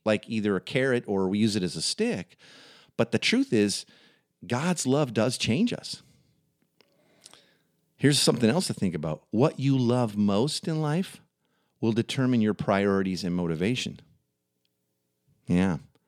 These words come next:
I'll say it again. What you love most in life will determine your priorities and motivation. What do you love the most?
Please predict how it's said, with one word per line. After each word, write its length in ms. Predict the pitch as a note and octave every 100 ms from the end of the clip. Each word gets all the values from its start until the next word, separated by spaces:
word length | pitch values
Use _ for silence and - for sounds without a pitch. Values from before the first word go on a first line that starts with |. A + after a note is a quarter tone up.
| _ -
I'll 40 |
say 200 | - A#2+
it 60 | A#2
again. 260 | G#2+ C#3+ - - - _
What 200 | G#2+ -
you 80 | C3
love 200 | B2 G#2+
most 320 | A#2+ G#3 -
in 80 | F#2
life 300 | D#2+ F2 -
will 80 | A2
determine 560 | A2+ - E3 G#3 F#3+
your 120 | F2+
priorities 680 | - - D#2 D2+ D2+ D2 D2
and 80 | -
motivation. 580 | D#2 D2 C#2+ C#2+ - D#2+ - _ _ _ _ _ _ _ -
What 120 | G2+
do 60 | A2
you 120 | C3+
love 380 | C#3+ G#3+ A3+ -
the 100 | E2+
most? 360 | D2+ - -